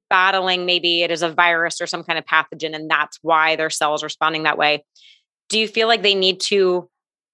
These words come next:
eliminate that pathogen before they can start doing all this other stuff? Or can they do it at the same time,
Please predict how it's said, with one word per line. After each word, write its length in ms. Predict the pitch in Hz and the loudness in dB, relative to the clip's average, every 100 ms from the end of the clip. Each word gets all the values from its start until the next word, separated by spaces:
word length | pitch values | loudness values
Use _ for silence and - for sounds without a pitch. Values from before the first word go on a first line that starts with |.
| _ | _
eliminate 640 | 196 185 185 208 214 214 220 | -2 2 2 2 2 2 4
that 240 | 190 180 | 2 2
pathogen 500 | 180 175 185 185 185 | 0 0 -2 -8 -6
before 380 | 175 - 185 190 | -8 -8 -4 -2
they 160 | 202 202 | 0 -2
can 160 | 202 | -4
start 240 | 202 208 196 | -2 -2 -2
doing 240 | 202 208 | -2 0
all 140 | 202 | 2
this 160 | 202 208 | 2 2
other 200 | 196 214 | 2 0
stuff? 380 | - 226 240 - | 2 4 2 -2
Or 160 | - 170 | -6 -6
can 160 | - 175 | -6 -4
they 100 | 170 | -4
do 240 | 165 175 | -2 0
it 80 | 170 | 0
at 120 | - | -2
the 80 | 165 | -4
same 280 | - 165 160 | -2 -2 -2
time, 560 | 160 151 156 175 185 | 0 2 2 0 -6